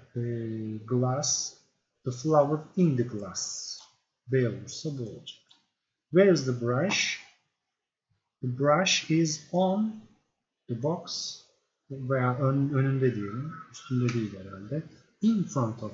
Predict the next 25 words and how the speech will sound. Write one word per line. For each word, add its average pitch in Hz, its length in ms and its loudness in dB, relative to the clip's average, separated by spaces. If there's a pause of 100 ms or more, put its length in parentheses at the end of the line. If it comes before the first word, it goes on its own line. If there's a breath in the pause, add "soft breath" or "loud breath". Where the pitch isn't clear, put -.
(100)
the 101 140 -14
box. - 460 -4 (720)
Bu 139 200 -2
B'de 143 300 2
ise 147 580 -2
the, 143 80 -2 (480)
the 120 160 0
brush 165 380 2
is 156 260 -2
behind 139 520 0
the 98 160 -10
box. - 440 -12 (1040)
For 180 460 4 (560)
the 139 100 -2
s-, - 400 -6
scissors 175 1000 4 (120)
are 156 560 8
in 160 180 4
front 165 440 -2
of 123 220 -2
the 98 180 -10
box. - 540 -4 (640)
The 127 80 0
scissors 160 1120 2
are 160 560 4